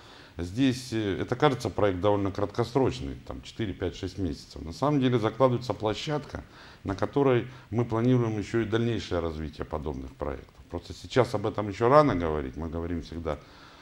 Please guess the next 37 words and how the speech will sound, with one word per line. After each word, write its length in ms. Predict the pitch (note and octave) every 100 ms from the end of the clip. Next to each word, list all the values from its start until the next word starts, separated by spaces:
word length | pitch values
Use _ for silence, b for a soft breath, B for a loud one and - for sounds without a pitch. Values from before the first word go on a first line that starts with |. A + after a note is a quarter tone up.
| B -
о 120 | D#2
том 200 | B2 B2
только, 380 | E2 D2+ C#2+ D2
что 180 | - D#2+
уже 200 | D2+ C#2 - - -
свершилось, 460 | E2 - A#2+ E2+
что 180 | - -
продумано. 540 | - D2 C2+ C2+ B1+ B1+ - B B B B B -
Поэтому, 840 | D#2+ F2+ G#2 G#2 G2+ F#2+ F#2 E2+ D2
м, 500 | C2+ B1+ A#1+ A1 G1+ A1 A1 - -
в 60 | -
такой 240 | A#2 A2+
финальной 500 | A#2+ B2 B2+ A#2+ G#2+
точке 380 | - A2+ - G2
здесь 280 | F#2 G2+ G#2
не 140 | A#2
будет, 300 | A#2 F#2+ C#2+
будет 260 | C#2 F2+ -
промежуточные 760 | - G#2+ G#2+ F#2+ F#2+ - F#2
результаты, 500 | F#2+ G2+ G#2 B2+ B2
и 120 | B2+
мы 140 | G2+ G2
пойдём 360 | G2+ A2 A#2
дальше. 320 | A#2+ D2+ - -
Точно 220 | F2+ G2
так 180 | F#2 A#2
же, 100 | G2+
как 200 | F#2+ G2+
вот 100 | F#2+
с 40 | A2+
этими, 340 | G2 G2+ F#2 - B B
с 40 | -
этой 160 | G#2
помощью 420 | F#2 A2 B2 G#2 F#2+
Славянске. 560 | C3 G#2+ C#2+ - -
Ведь 120 | D2
когда 360 | - E2 F#2